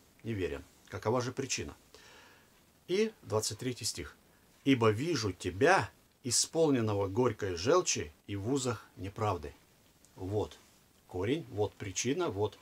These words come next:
значит, э, основание, которое послужило возникновению вот этих помыслов, аморальных, безнравственных, ошибочных. «Я вижу тебя,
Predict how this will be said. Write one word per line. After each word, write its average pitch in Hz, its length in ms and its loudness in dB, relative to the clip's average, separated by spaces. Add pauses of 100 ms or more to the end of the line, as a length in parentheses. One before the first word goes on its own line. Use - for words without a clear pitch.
(360)
значит, 98 360 -4
э, 87 600 0
основание, 107 800 0 (400)
которое 123 360 0
послужило 123 720 0 (160)
возникновению 110 960 -2
вот - 200 -12
этих 95 240 -10
помыслов, - 580 -4 (240)
аморальных, 101 640 -6
безнравственных, 95 680 -10 (320)
ошибочных. - 500 -12 (1600)
«Я 120 160 6
вижу 117 300 2
тебя, 82 340 -4